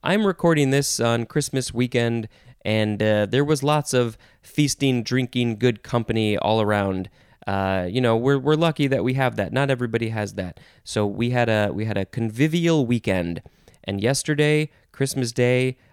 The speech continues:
I ate way too much food. Way too much food. So I'm, I'm gonna try and take it easy today. Conviviality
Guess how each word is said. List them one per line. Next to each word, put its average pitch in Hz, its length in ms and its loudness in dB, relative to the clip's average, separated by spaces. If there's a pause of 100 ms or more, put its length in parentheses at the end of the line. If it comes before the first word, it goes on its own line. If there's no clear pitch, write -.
(120)
I 104 100 -2
ate 101 360 -2 (200)
way 120 440 0
too 165 180 0
much 123 240 2
food. 95 440 -2 (680)
Way 113 300 0
too 135 180 -4
much 113 220 -2
food. 92 380 -4 (140)
So 98 280 -4
I'm, 95 500 -4
I'm 101 140 -6
gonna 101 160 0
try 113 220 -4
and 98 160 -4
take 127 180 -4
it 135 140 -2
easy 101 300 -4
today. 87 420 -10 (1500)
Conviviality 147 1400 2